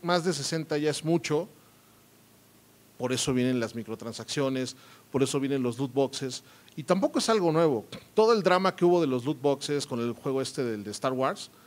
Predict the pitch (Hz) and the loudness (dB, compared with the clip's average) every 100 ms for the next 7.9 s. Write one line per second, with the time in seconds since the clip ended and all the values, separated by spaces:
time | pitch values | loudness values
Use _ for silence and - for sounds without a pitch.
0 | - - - _ _ _ - 143 160 185 | -20 -20 -20 _ _ _ 0 6 6 8
1 | 226 202 208 196 190 190 190 170 170 - | 6 6 4 4 4 2 2 -2 -2 -4
2 | 156 147 139 143 143 127 151 - - - | 0 2 4 2 0 0 0 0 -10 -10
3 | - - - - _ - - _ - - | -20 -20 -20 -20 _ -20 -20 _ -10 0
4 | 294 - 220 214 208 202 202 175 175 - | 0 2 2 6 6 6 4 4 2 -2
5 | - - 175 165 151 139 123 131 135 127 | -6 -4 0 2 2 0 2 4 4 2
6 | 131 127 135 127 120 123 - 123 - 127 | -2 -2 -2 -2 0 -2 -4 -8 -4 -4
7 | 127 131 151 120 123 127 131 151 | -2 -4 -4 -2 -2 -2 -4 -6